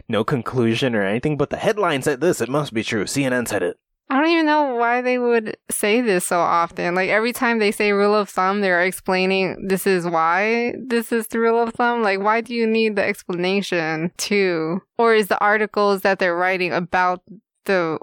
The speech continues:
Speaker 2: what that comes from?
Speaker 1: Interesting. Why are they explaining
Speaker 2: <laughs>
Speaker 1: rule of
Speaker 2: Yes.
Speaker 1: thumb?
Speaker 2: Yeah. Like, every time they write rule of thumb, are they explaining also what rule of thumb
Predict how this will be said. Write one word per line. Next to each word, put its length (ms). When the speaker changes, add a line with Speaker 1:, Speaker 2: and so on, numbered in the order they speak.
Speaker 2:
what 240
that 160
comes 260
from? 340
Speaker 1:
Interesting. 720
Why 200
are 120
they 100
explaining 720
Speaker 2:
<laughs> 40
Speaker 1:
rule 200
of 140
Speaker 2:
Yes. 80
Speaker 1:
thumb? 260
Speaker 2:
Yeah. 480
Like, 160
every 260
time 220
they 140
write 380
rule 280
of 160
thumb, 280
are 140
they 180
explaining 760
also 340
what 220
rule 260
of 120
thumb 440